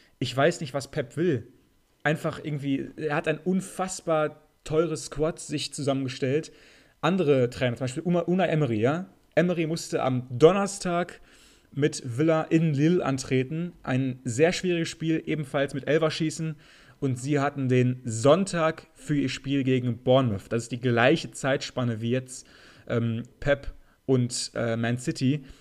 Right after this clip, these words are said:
Von Emery hast du nicht ein einziges Mal irgendeine Beschwerde gehört. Du musst als Trainer damit umgehen. Du hast einfach dieses wahnsinnige Glück, bei einem Verein zu sein,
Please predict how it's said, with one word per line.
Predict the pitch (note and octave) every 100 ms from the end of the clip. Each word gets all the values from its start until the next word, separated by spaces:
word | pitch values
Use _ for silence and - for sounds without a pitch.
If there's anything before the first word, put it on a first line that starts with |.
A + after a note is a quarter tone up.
| - -
Von | C3 D#3+
Emery | D#3+ C3 C3 D3+ -
hast | D3 C3+ -
du |
nicht | B2+ B2 - -
ein | C3+ F#3 F#3+ F3+ -
einziges | D3 D#3+ - C3 B2+ C3+
Mal | B2+ C3 C3 -
irgendeine | D#3+ F3+ G3+ F3 - C#3
Beschwerde | B2+ - B2+ B2+ A2+
gehört. | G#2+ G#2+ G#2 - _ _ _ _ -
Du | B2
musst | C3 G#3+ - -
als | C3 -
Trainer | D3+
damit | D3+ D3
umgehen. | F3+ G3 B2+ G#2+ G#2 _
Du | B2 A#2+
hast | F#3 - -
einfach | D3 C#3
dieses | B2+ B2+ B2 B2
wahnsinnige | C#3+ E3 C#3+ C3 A#2
Glück, | B2 C3+ G3 -
bei | A#2+
einem | A#2 B2+
Verein | - C#3+ F3
zu | -
sein, | C#3 C#3+ D3+